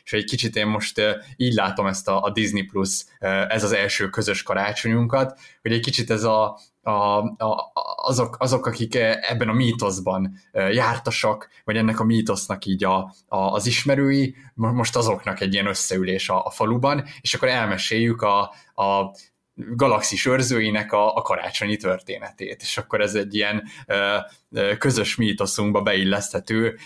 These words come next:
ilyen, ilyen elem lesz, és, ö, szerintem így tudok kapcsolódni ahhoz is, hogy, hogy, ö, hogy a legtöbb, amit itt láthatunk most majd a Disney Plus, ö,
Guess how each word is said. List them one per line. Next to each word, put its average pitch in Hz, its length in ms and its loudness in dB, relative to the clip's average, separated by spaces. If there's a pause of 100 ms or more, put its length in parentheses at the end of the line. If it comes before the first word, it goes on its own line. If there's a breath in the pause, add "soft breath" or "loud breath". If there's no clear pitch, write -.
ilyen, 95 380 0
ilyen 101 280 -2
elem 90 320 -2
lesz, 113 380 0 (260 loud breath)
és, - 280 0
ö, 113 160 4
szerintem 113 340 2
így 131 120 2
tudok 98 200 2
kapcsolódni 104 440 0
ahhoz 104 260 2
is, 101 180 0
hogy, 98 260 -2
hogy, 104 300 0
ö, 101 280 2 (460 loud breath)
hogy 107 260 0
a 107 160 4
legtöbb, 123 440 0
amit 101 220 -2
itt 101 140 -2
láthatunk 98 640 -2
most 98 240 -4
majd 95 200 0
a 104 40 2
Disney 101 340 0
Plus, - 380 -4
ö, 98 120 2